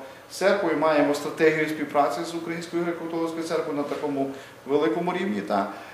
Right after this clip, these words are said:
Але ми локально, я думаю, що тут є отці, отець Іван, є, ми дуже, дуже, так би, дуже твердо шукаємо співпрацю з церквою і знаходимо порозуміння. Ну і я на-, на-, вчимося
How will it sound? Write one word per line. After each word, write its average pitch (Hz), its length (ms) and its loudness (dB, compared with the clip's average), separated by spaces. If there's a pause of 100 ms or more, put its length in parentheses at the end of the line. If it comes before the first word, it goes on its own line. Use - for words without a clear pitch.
(140)
Але 147 200 6
ми 180 340 4 (240)
локально, 170 440 4
я 160 60 6
думаю, 151 300 -2
що 151 120 -6
тут 151 200 -8 (140)
є 147 180 4 (140)
отці, 185 520 -2
отець 143 340 2
Іван, 175 340 4 (140)
є, 156 80 0 (200)
ми 147 80 -2
дуже, 160 280 -2 (300)
дуже, 170 220 0 (920)
так 151 180 -2
би, 147 60 2
дуже 165 280 0
твердо 170 340 4
шукаємо 156 500 0
співпрацю 147 500 -2
з - 80 -10
церквою 180 360 -2
і 143 40 -2
знаходимо 147 500 -2 (400)
порозуміння. 139 600 -2 (600)
Ну 208 180 6 (100)
і 196 60 4
я 208 480 8 (100)
на-, 165 120 0 (680)
на-, 156 380 -6
вчимося 185 520 8